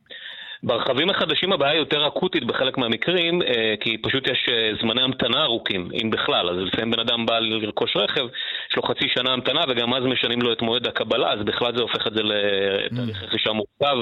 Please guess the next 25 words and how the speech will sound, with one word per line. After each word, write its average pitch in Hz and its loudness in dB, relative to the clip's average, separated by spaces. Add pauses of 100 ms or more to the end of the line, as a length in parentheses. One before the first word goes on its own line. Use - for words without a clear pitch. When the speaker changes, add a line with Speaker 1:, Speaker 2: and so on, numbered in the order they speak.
(480)
Speaker 1:
ולפעמים 110 0
הם 113 -2
פור-, 113 -2
פורשים 135 0
ו-, 123 2 (200)
ו-, 117 2
ומחליטים 117 0
בכל 123 0
זאת 113 -2
לקנות 110 -2
רכב 113 0
משומש 107 0
ולא 104 0
רכב 101 -4 (100)
חדש. 98 -4
Speaker 2:
Mm. 107 -12 (480)
תגיד, 131 -6 (140)
אה, 123 -6 (540)
ככה 131 -8
התחזית 135 -6
שלך 156 -6 (180)
כ-, - -14 (320)
כמישהו 113 -6
בכיר 131 -6
בענף, 110 -8